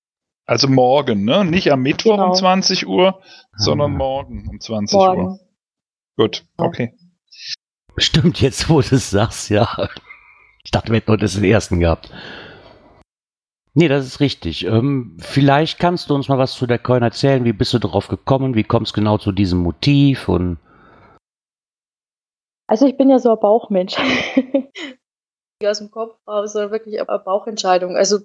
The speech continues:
Speaker 2: ich denke, jeder hat sich schon mal gedacht, wäre irgendwas anders gelaufen, wenn man sie... Und mit Antje und Alex gab's ja dann eben zu Melsungen bereits einen Holztoken. War die Rückseite aber noch anders.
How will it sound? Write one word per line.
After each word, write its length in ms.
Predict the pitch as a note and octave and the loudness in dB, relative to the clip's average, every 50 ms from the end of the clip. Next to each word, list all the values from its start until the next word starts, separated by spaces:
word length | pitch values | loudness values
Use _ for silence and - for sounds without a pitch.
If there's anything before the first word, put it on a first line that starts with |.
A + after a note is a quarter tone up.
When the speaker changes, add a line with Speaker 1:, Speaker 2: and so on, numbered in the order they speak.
| _ _ _ | _ _ _
Speaker 2:
ich 240 | - - - - - _ | -12 -12 -12 -12 -14 _
denke, 280 | - A3 A3+ A3+ A3 | -2 0 0 0 2
jeder 240 | A3 A#3 B3 A#3+ G#3+ | 2 2 2 2 2
hat 160 | G#3 G#3 G#3 | 0 0 0
sich 100 | G#3 G3 | -2 -4
schon 120 | G3 F#3+ F#3+ | -4 -2 -4
mal 100 | F#3 F3+ | -4 -6
gedacht, 240 | G3 F#3+ F#3 F#3 _ _ _ _ _ _ _ _ _ _ _ _ _ _ _ _ _ _ _ _ _ _ _ - | -6 -6 -6 -8 _ _ _ _ _ _ _ _ _ _ _ _ _ _ _ _ _ _ _ _ _ _ _ 2
wäre 180 | G#3 G3 G3+ F#3 | 4 4 4 4
irgendwas 280 | G#3 G3+ G#3 G3 G3 - | 2 0 -4 -6 -4 -4
anders 340 | - G3+ G#3 G#3 G3+ - | -4 0 0 0 0 -2
gelaufen, 400 | - - F#3 F#3+ G#3 G3+ G#3 G3+ | -4 0 0 0 0 0 -4 -10
wenn 100 | G3 F#3+ | -8 -8
man 80 | G3 G3 | -8 -8
sie... 160 | G3 F#3+ - - - _ _ _ _ _ _ _ _ _ _ _ _ _ _ _ _ _ _ _ _ _ _ _ _ _ _ _ _ _ _ _ _ _ _ _ _ _ - | -8 -8 -10 -12 -14 _ _ _ _ _ _ _ _ _ _ _ _ _ _ _ _ _ _ _ _ _ _ _ _ _ _ _ _ _ _ _ _ _ _ _ _ _ 0
Und 300 | G#3 G3+ G3+ G3+ G3+ - | 0 0 0 0 -4 -4
mit 260 | G#3 G#3+ G#3 G3+ G#3 | 2 4 4 4 4
Antje 280 | - F#3 A3+ A#3 - A#3 | 2 -2 -2 0 -2 -2
und 60 | A3 | 0
Alex 460 | G3+ - G#3+ A#3 B3+ C4 B3+ - - | 2 0 0 0 0 -2 -2 -4 -6
gab's 280 | - A#3 A3 A3 A3 - | 0 0 0 0 0 -2
ja 80 | A#3 A3 | 0 2
dann 180 | G#3+ G#3+ G#3 G#3 | 2 2 2 0
eben 200 | G#3+ G#3+ G#3+ G#3 | -4 -4 -4 -8
zu 140 | - G#3 | -6 -2
Melsungen 520 | G#3 G#3 G#3 A3+ A#3 B3 B3 A#3+ A#3+ A#3 A3 | 2 4 4 4 4 2 0 0 0 -2 -2
bereits 540 | A3+ G#3+ G3+ G3+ G3+ G3+ G3 - - - - | -4 -2 0 2 0 0 -2 -4 -12 -12 -12
einen 80 | G3 F#3 | -8 -2
Holztoken. 640 | G3 G3+ G#3+ G#3 - _ - C4+ C#4+ C#4+ - G4 B4 - _ _ _ _ _ _ _ _ _ _ _ _ _ _ _ _ _ - | 0 0 0 -2 -4 _ -2 -2 -2 -2 -4 -12 -14 -14 _ _ _ _ _ _ _ _ _ _ _ _ _ _ _ _ _ -2
War 100 | - G3+ | 0 0
die 80 | F#3+ G#3+ | 0 2
Rückseite 500 | G#3 A#3+ A#3+ - - B3+ A#3+ A#3 A#3 A3+ | 0 0 0 0 0 2 0 2 0 -2
aber 160 | G#3 G3 G#3 | -2 0 -2
noch 140 | G3 F#3+ - | -2 -2 -2
anders. 460 | F3 F#3 G#3+ B3+ F4 A#4 A#4+ - - | -2 -2 0 0 0 0 0 -6 -18